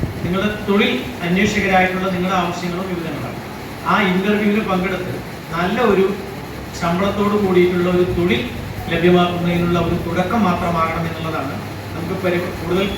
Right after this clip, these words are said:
പറയാൻ സമയമില്ല. അതുകൊണ്ട് തന്നെ നമ്മുടെ പരിപാടിക്ക് എല്ലാവിധ ആശംസകളും നേരുന്നു. ഒക്ടോബർ പതിനഞ്ചിനും നവംബർ ഒന്നിനുള്ളിൽ ഇലക്ഷൻ പ്രഖ്യാപിക്കും. അതുകൊണ്ട് തന്നെ ആ ലാസ്റ്റിലേക്ക്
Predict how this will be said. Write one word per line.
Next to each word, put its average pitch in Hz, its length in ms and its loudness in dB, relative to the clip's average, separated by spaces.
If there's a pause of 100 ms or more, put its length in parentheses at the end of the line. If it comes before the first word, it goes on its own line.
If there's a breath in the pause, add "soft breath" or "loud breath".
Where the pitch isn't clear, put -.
(140)
പറയാൻ 180 260 2 (140)
സമയമില്ല. 175 460 2 (420)
അതുകൊണ്ട് 175 300 0
തന്നെ 185 180 2
നമ്മുടെ 180 260 4
പരിപാടിക്ക് 175 920 0 (140)
എല്ലാവിധ 190 360 4
ആശംസകളും 170 680 0
നേരുന്നു. 147 280 -2
ഒക്ടോബർ 202 600 0
പതിനഞ്ചിനും 190 580 2 (240)
നവംബർ 185 360 4
ഒന്നിനുള്ളിൽ 185 460 4
ഇലക്ഷൻ 202 480 0 (100)
പ്രഖ്യാപിക്കും. 160 540 0 (420)
അതുകൊണ്ട് 185 380 6
തന്നെ 180 340 0 (160)
ആ 190 320 0
ലാസ്റ്റിലേക്ക് 214 540 2